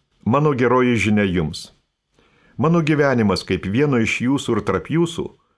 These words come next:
buvo skirtas ne kraują pralieti ir jums palikti tokią žinią, kad aš jūsų nuodėmes atpirkau savoju krauju. Tai būtų didžiulė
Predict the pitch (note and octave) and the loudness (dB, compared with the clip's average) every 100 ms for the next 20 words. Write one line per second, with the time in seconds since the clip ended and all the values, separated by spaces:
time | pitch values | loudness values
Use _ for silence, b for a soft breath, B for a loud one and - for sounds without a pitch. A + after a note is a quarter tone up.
0 | _ _ _ G#2 C#3 C3 A2 - D3 C3+ | _ _ _ -2 0 2 0 -2 -4 -2
1 | G#2 F2 - B B G#2+ A2 A2 A#2 A2+ | -2 -2 -6 B B 2 2 2 0 0
2 | D3+ F#3 F3+ E3+ C#3+ B2+ A#2+ A2 E2+ F2+ | 2 2 0 -2 -2 0 2 0 0 -2
3 | F2+ A2 C3+ A#2+ - A#2 B2 - A2+ A2 | 0 2 0 -2 -2 -2 0 -2 -2 0
4 | A2+ G2 C#3 A#2 F#2+ G2+ F#2+ G#2+ - A#2+ | 0 0 0 0 0 0 0 0 0 -2
5 | - G#2+ A2 A#2+ A2+ A2 - A2 - A2 | 0 2 2 2 2 0 -2 -6 -2 -2
6 | G2+ B2 A#2+ - G2 G2+ F#2 E2+ F2+ F2 | 0 0 0 0 0 2 0 0 -2 -2
7 | E2+ F2 - _ _ B B - C#3 B2+ | -2 -4 -8 _ _ B B -2 0 2
8 | D3+ D3+ C3+ B2+ G#2+ D3 | 0 0 0 0 0 0